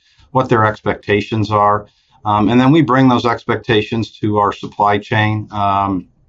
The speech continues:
and our purchasing group and make sure that we have enough raw materials on hand, enough in the pipeline, um, as well as keeping a little bit of what we call emergency raw material, um,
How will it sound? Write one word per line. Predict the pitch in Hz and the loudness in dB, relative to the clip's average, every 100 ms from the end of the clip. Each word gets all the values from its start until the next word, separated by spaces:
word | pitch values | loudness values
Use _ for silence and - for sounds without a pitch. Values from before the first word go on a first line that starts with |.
| _ _ | _ _
and | 117 113 | -4 -2
our | 104 | 0
purchasing | - 113 104 120 110 | -2 -4 -6 -4 -2
group | 107 113 110 | -2 -2 -2
and | |
make | 110 104 | -4 -4
sure | - 107 | -2 -2
that | 104 | -2
we | |
have | 101 101 | -4 -4
enough | 104 - | -4 -2
raw | 95 | 0
materials | 101 95 - 101 98 | -2 -4 -6 -2 -2
on | 101 | -2
hand, | 98 101 101 90 | -6 -8 -6 -4
enough | 95 98 113 | -4 -4 -4
in | |
the | 101 | -10
pipeline, | - 95 - 95 95 95 101 - _ _ _ _ | -6 -6 -6 -2 -2 -2 -6 -12 _ _ _ _
um, | 107 104 107 107 | -2 0 0 0
as | 139 151 | 0 2
well | 147 147 | 2 2
as | 143 | 2
keeping | - 143 135 131 | 2 0 4 4
a | 117 | 4
little | 123 123 | 4 2
bit | 120 120 | 2 2
of | 117 110 | 0 0
what | 120 | -2
we | 117 | -2
call | 113 113 110 | 0 0 2
emergency | 107 123 131 120 - 110 | 2 0 0 -2 -2 0
raw | 101 104 | 2 0
material, | 101 - 107 101 101 104 143 | -2 -4 -2 0 0 -2 -4
um, | 101 101 98 101 98 | -4 0 2 0 -2